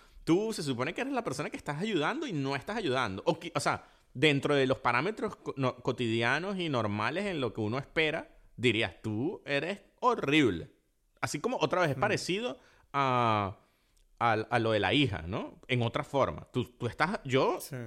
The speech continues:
Speaker 1: desde el principio decía,
Speaker 2: Sí,
Speaker 1: "Pero
Speaker 2: porque ella,
Speaker 1: qué".
Speaker 2: ella, y tú tienes la impresión de que ella piensa como tú, en plan, "Oye, esto es horrible lo que tú estás haciendo". Y
Speaker 1: Ujú.
Speaker 2: luego tú ves que ella es la que la, le da la comida.
Speaker 1: Sí,
Speaker 2: Como, pero
Speaker 1: es como que, pero tú no puedes ser la
Speaker 2: Ah.
Speaker 1: persona que está haciendo esto.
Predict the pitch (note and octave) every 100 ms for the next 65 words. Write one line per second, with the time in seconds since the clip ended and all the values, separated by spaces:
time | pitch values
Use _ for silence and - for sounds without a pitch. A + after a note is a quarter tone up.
0 | A2+ D3 C3 B2 B2+ A2 - D#3+ B3 F3+
1 | D3+ C#3 - - - - - A3+ F#3 F3+
2 | A3+ A3 B3 G#3+ A3 F3+ F#3+ F#3 B3+ C#4
3 | A3+ F3+ F3 G3+ A#3+ A#3 C#3+ D#3+ G#3+ G#3+
4 | E3 E3 A3+ A3 F#3+ C#3 C3+ G#3+ F3 G3+
5 | F3+ C3+ A#2+ - E3 D3 G#2 D#3+ D4 B3+
6 | G#3 D#3+ A#2+ A#2+ D3+ F#3 D#3+ C#3 D3+ A2
7 | - C#3 D3 A3 A#3+ A3+ C4 C4 C4 G4
8 | E4+ A#3+ F3 C#3 C3 - C#3 C3 B2+ F#3
9 | E3 C3 F3+ G#2+ G2+ - _ - - -
10 | G#3 B3+ F#2+ D#2+ B2 A#2+ - D3 E3 A#2+
11 | A2+ G2+ F#2+ B2 C3 - G3+ - F#3+ G3+
12 | A3+ - C#3+ B2 F3+ - - A#2+ - D#3+
13 | F3+ A3+ G#2+ C#3 -